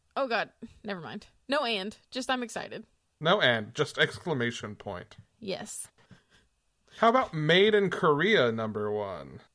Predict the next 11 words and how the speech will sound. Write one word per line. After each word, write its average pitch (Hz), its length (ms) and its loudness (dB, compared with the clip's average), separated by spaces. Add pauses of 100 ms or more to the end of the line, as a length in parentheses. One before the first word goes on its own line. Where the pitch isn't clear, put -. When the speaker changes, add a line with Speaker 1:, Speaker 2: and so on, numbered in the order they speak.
(1500)
Speaker 1:
Did 202 160 -8
you 247 100 -2
have 240 180 -2
this 247 200 -4
on 240 120 -6
your 240 120 -8
list? 254 360 -10 (960)
Speaker 2:
I 139 560 0
did 123 280 -8
not. 107 760 -4
I 123 160 -10